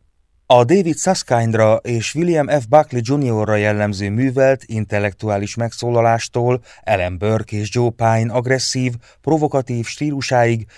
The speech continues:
sokféle hang helyet kapott a tévében. A pilotban Lee az előbbi típus felé hajlott, és nagyjából önmagát adta. A felvilágosult aggódó kertvárosi szülőt, aki igyekszik megérteni, mit akarnak ezek a mai fiatalok.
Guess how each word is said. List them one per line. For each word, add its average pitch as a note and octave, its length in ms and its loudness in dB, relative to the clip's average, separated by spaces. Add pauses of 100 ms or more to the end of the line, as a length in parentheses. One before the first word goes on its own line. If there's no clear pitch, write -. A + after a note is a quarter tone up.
sokféle B2+ 500 -2
hang G#2 260 0
helyet F#2+ 320 -6
kapott G#2 320 -8
a G#2 60 -4
tévében. D#2+ 640 -8 (400)
A B2+ 120 2
pilotban C3 600 4
Lee C#3+ 300 0
az A#2+ 200 -4
előbbi G#2+ 340 -2
típus G2+ 440 -8
felé G#2 260 -2
hajlott, G#2 680 -2
és A#2+ 180 -8
nagyjából D3 540 4
önmagát F#2+ 500 -2
adta. F#2 420 -6 (340)
A - 100 -2
felvilágosult D#3+ 840 2
aggódó B2+ 420 0
kertvárosi B2 640 0
szülőt, G2 520 -6
aki A#2+ 280 -6
igyekszik D#3 420 -4
megérteni, A#2+ 540 0
mit A#2+ 160 0
akarnak A2+ 440 0
ezek G#2+ 220 -4
a G#2+ 60 -2
mai G2+ 200 -2
fiatalok. D2+ 680 -14